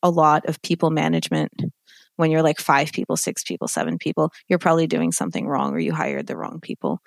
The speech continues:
Like, you should, when you're hiring this early, you should find people that, um, that can sort of figure out what to do. And, and it's your, it's your job to communicate constraints and goals to them. And then you, you kinda just wanna set them loose on those constraints and goals.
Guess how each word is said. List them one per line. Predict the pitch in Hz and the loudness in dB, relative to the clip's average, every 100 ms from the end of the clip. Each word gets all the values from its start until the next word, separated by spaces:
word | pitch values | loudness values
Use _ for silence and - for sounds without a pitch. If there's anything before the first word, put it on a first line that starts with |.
| - - - - | -16 -20 -10 -4
Like, | 175 | 0
you | 190 | 2
should, | 196 185 | 2 2
when | 180 | 4
you're | 170 170 | 4 4
hiring | 170 160 165 165 | 4 4 2 2
this | 160 165 - | 2 0 0
early, | 151 156 151 | 0 -2 -4
you | |
should | 143 170 | -6 -10
find | - 151 156 | -6 -6 -6
people | - 156 156 156 | -8 -6 -4 0
that, | 160 151 143 - | 2 2 0 -2
um, | - - 76 82 - _ _ _ _ _ _ _ - _ _ _ - | 0 0 0 -4 -6 _ _ _ _ _ _ _ -20 _ _ _ -6
that | 190 180 | 0 2
can | 190 | 2
sort | 170 170 160 | 4 6 6
of | 160 | 4
figure | - 175 170 | 2 2 4
out | 160 - | 4 4
what | 160 | 0
to | - | 0
do. | - 131 156 - - - _ - | 0 0 2 0 -2 -4 _ -2
And, | 165 156 | 0 2
and | 165 | 4
it's | 160 - | 4 4
your, | 175 170 | 4 4
it's | 196 202 - | 4 4 4
your | 208 247 | 4 6
job | 185 170 170 | 6 2 2
to | |
communicate | 165 190 156 156 156 156 - | 2 4 4 0 0 -2 -2
constraints | 151 - 151 151 156 | -4 -2 -2 -2 -2
and | 151 | -2
goals | 139 127 160 | 0 0 -2
to | - | -4
them. | 196 214 254 - _ _ _ _ _ _ _ - | 0 0 0 -4 _ _ _ _ _ _ _ -4
And | 170 | 2
then | 160 156 | 4 4
you, | 151 | 2
you | - 160 | 2 0
kinda | - 147 147 | 2 2 2
just | 139 - | 0 0
wanna | 143 139 139 139 - | 0 0 0 -2 -4
set | - 139 - | 0 0 0
them | 143 | -2
loose | 139 120 - | -2 -2 -4
on | 92 | -4
those | - - | -6 -6
constraints | - 170 - 107 156 | -8 -10 -8 -10 -8
and | 160 | -8
goals. | 117 87 156 | -4 -2 -4